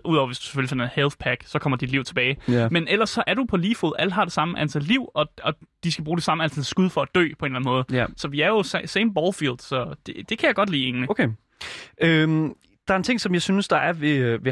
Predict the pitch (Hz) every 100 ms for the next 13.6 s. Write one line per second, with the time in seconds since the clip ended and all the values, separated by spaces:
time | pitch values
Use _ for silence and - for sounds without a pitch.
0 | - 123 151 - 120 117 - - 120 127
1 | - 131 151 139 147 147 131 139 147 -
2 | 156 139 - 156 165 180 160 160 - -
3 | 147 135 131 127 123 123 - - _ _
4 | 151 165 165 165 - 139 - - - -
5 | _ 165 160 - 185 - 170 165 147 156
6 | 143 143 139 139 - - - - - 151
7 | 156 - - - _ _ _ _ 76 _
8 | - - - - _ _ _ _ _ -
9 | 170 160 196 220 202 233 185 180 170 139
10 | 196 165 127 127 131 151 147 156 - -
11 | - _ - 160 156 143 185 - 190 180
12 | 262 202 - 185 - 175 143 156 131 _
13 | - 160 170 - 170 135